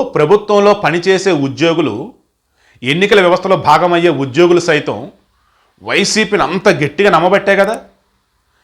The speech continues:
ఇక్కడ మరి జగన్ గారు ఒంటరిగా వచ్చినట్ట, వీళ్ళంతా కలిస్తేనే కదా. So, ఈ వీడియోలో నేను చెప్పదలుచుకుంది అదే.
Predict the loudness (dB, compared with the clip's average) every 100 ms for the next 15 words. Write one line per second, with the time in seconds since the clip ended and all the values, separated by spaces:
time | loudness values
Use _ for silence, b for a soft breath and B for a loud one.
0 | -14 0 4 4 2 -2 0 2 4 2
1 | 2 -2 -4 -6 -12 -10 -10 -6 -2 -2
2 | -2 -4 -4 -2 0 -2 0 -2 -2 -8
3 | _ _ _ _ _ _ _ _ -6 0
4 | 2 2 0 0 0 -2 -4 -4 -6 -6
5 | -2 0 0 -2